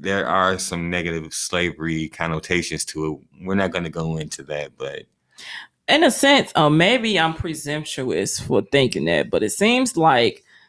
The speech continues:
Speaker 2: the, the holidays, like, such as Black Friday, where we know the, the slave re-, relation to it,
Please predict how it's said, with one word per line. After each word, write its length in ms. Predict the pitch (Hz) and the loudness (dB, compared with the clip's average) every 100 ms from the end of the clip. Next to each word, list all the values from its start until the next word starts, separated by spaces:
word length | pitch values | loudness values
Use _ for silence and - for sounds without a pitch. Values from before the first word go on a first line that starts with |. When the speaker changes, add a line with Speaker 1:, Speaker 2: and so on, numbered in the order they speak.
| _ _ - | _ _ -12
Speaker 2:
the, 640 | 131 151 127 113 90 57 - _ _ _ _ _ _ _ _ - | 0 2 4 2 0 -4 -8 _ _ _ _ _ _ _ _ -12
the 460 | 165 156 131 123 | -2 0 2 0
holidays, 1000 | 156 185 190 180 175 175 170 165 165 165 - | 2 4 6 6 6 6 6 6 4 0 -2
like, 260 | 151 156 | 0 0
such 300 | - 190 202 | 0 -2 0
as 160 | 151 135 | -4 -4
Black 260 | 139 123 139 | -4 -6 -6
Friday, 460 | - 107 117 107 | -6 -4 -4 -6
where 160 | 117 123 | -6 -4
we 160 | 147 | -2
know 600 | 143 143 147 151 143 135 - - - _ _ _ 139 | -2 2 6 8 8 6 2 -14 -20 _ _ _ -6
the, 420 | 139 113 98 - _ _ _ 131 | -2 -2 -4 -8 _ _ _ -8
the 140 | 139 | -6
slave 1040 | - - 151 143 143 123 117 - - _ _ _ | -6 -4 0 4 4 4 0 -6 -20 _ _ _
re-, 260 | 160 143 - _ _ _ _ | -4 -4 -6 _ _ _ _
relation 540 | 151 143 143 147 131 135 | -2 0 2 0 -2 -2
to 300 | - 123 104 | 2 4 4
it, 140 | 87 | 0